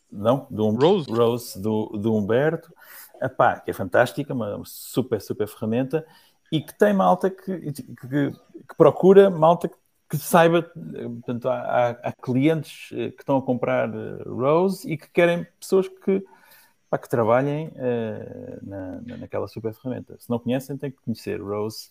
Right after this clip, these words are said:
Speaker 1: Pá,
Speaker 2: Como é
Speaker 1: é, era
Speaker 2: é?
Speaker 1: an-, era antiga de, acho que era dash dash, dash dash.
Speaker 2: Como é que, qual é o website, sabes?
Speaker 1: Faz Rose de linha e depois espaço, faz dash dash. Escreve mesmo dash dash, porque é
Speaker 2: Rose, R O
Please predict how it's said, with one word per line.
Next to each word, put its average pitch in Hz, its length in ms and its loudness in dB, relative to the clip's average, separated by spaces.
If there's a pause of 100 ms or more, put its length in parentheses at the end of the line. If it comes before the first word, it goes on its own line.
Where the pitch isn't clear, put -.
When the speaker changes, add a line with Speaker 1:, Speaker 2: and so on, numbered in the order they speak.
(500)
Speaker 1:
Pá, - 180 0
Speaker 2:
Como - 120 -8
é 107 40 -2
Speaker 1:
é, - 80 -10 (100)
era 123 140 6
Speaker 2:
é? 127 40 6
Speaker 1:
an-, 123 100 4 (160)
era 143 200 8
antiga 139 460 6
de, 117 840 2
acho - 160 -12
que 147 60 -2
era 131 80 0
dash 113 220 0
dash, - 480 -8 (220)
dash 113 180 -14
dash. - 400 -20 (1120)
Speaker 2:
Como 165 160 -2
é 160 40 2
que, - 80 -18
qual 165 140 4
é 147 40 8 (100)
o 147 40 8
website, 151 360 2
sabes? - 240 -12 (260)
Speaker 1:
Faz - 380 6 (240)
Rose 151 540 4
de 117 200 0
linha 175 720 -2
e 127 80 -4
depois 127 240 -6
espaço, - 520 0
faz 131 260 -4
dash 123 460 -2
dash. - 540 -12 (320)
Escreve 101 280 -6
mesmo 101 180 -8
dash 110 220 -4
dash, 85 260 -14
porque - 220 -12
é - 120 -10 (680)
Speaker 2:
Rose, 156 420 4
R 165 260 0
O 165 240 -2